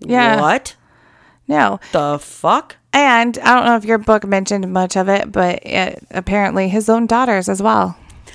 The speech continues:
Speaker 2: Ish. The dad actually had sexual relations with all of his daughters.
Speaker 1: Mm-hmm.
Speaker 2: Multiple times.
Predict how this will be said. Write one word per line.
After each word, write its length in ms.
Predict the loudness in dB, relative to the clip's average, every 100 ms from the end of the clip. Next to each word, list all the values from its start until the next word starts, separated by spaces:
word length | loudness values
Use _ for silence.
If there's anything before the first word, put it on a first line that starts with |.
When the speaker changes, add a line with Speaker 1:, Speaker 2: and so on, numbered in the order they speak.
| -20 -20 -20 -12
Speaker 2:
Ish. 500 | -10 -8 -8 -10 -12 -18 -10
The 100 | -10
dad 680 | -6 -2 0 0 -2 -4 -8
actually 800 | -6 -6 -6 -8 -6 -6 -6 -8 _ _ _ _ _ _ _ _ _ _ -18
had 600 | -6 -2 -2 -2 -6 -10 _ _ _ _ -12
sexual 560 | -8 -8 -8 -8 -8 -8
relations 680 | -8 -8 -8 -10 -10 -10
with 200 | -10 -10 -14 _ _ -4
all 240 | -4 -4
of 100 | -6
his 220 | -8 -12
daughters. 400 | -12 -14 -6 -2
Speaker 1:
Mm-hmm. 460 | 0 0 0 -2 -4 -6 -20 -20 -20 -20 -20 _ -8
Speaker 2:
Multiple 680 | -4 0 2 0 -2 -8 -8
times. 480 | -8 -10 -8 -10